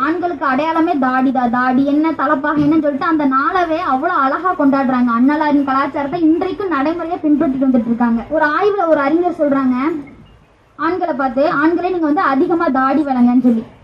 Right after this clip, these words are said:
ஏன்னு சொல்லி கேட்கும்போது, ஏன்னு சொல்லி கேட்கும்போது, "நீங்க வந்து தாடி வளர்க்காதனால உங்க சருமத்துல வந்து நிறைய பாதிப்பு அடையுது. இதே நீங்க தாடி வளர்த்தீங்கன்னா உங்க தாடியில ஒரு, உங்க முடியின் மூலமாக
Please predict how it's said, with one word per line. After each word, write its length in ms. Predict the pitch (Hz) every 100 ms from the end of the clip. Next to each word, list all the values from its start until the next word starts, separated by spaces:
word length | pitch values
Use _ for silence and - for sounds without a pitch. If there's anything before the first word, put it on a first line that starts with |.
| - - 302
ஏன்னு 260 | 349 392
சொல்லி 200 | 403 349
கேட்கும்போது, 540 | 277 320 320 294 262 247 294 - - - - -
ஏன்னு 240 | 320 381 415
சொல்லி 200 | 403 285
கேட்கும்போது, 440 | 311 294 294 285 427
"நீங்க 180 | 392 330
வந்து 180 | 330 453
தாடி 340 | 285 302 370
வளர்க்காதனால 680 | 381 320 311 294 277 269 320
உங்க 180 | 320 311
சருமத்துல 540 | 320 302 392 403 330
வந்து 260 | 277 269 403
நிறைய 260 | 381 285 370
பாதிப்பு 460 | 302 269 302 294 320
அடையுது. 360 | 262 247 254 262 233 - -
இதே 140 | 349
நீங்க 180 | 415 381
தாடி 360 | 294 285 330 392
வளர்த்தீங்கன்னா 460 | 330 277 285 330
உங்க 140 | 370 294
தாடியில 460 | 285 311 381 349
ஒரு, 140 | 311 285
உங்க 180 | 294 285
முடியின் 420 | 302 359 403 392
மூலமாக 460 | 320 294 277 240